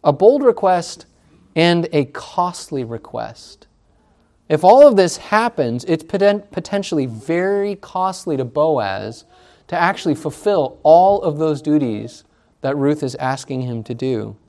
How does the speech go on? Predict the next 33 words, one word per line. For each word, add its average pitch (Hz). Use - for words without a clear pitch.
But 151
listen 180
to 202
Boaz. 156
He 156
shows 220
his 185
character 170
so 175
well 170
here. 127
Look 147
at 190
verse 160
ten. 123
"And 160
he 233
said," 180
and 151
you're 180
waiting 208
for 185
these 165
words, 131
"May 160
you 170
be 156
blessed 135
by 131
the 123
Lord, 117
my 107
daughter. 101